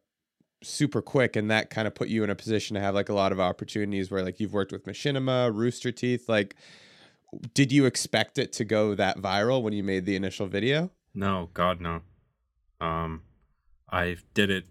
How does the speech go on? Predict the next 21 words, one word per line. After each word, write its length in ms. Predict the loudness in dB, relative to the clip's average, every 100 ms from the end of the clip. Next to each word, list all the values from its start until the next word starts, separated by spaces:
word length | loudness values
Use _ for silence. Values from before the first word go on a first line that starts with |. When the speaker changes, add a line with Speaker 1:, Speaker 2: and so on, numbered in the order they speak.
| _ _ _
Speaker 2:
just 460 | 2 2 2 -6 _
purely 400 | 0 2 2 0
as 140 | -2
a 80 | -2
hobby, 500 | 0 0 0 -4 -4
and 260 | -6 -8 -10 -10
I 80 |
thought, 300 | -6 -2 -2
"Hey, 120 | -2 -4
this 180 | -6 -8
will 60 |
be 120 | -10
funny." 380 | -14 -14 -14 -14 -16 _ _
Like, 160 | -12 -12 _ _ _ _
I 160 | 0
think 240 | 2 2 0
this 160 | -8
is 100 | -10
funny, 300 | -10 -10 -8
<laughs> 240 | -8 -10 -10
so 420 | -6 -2 -2 -4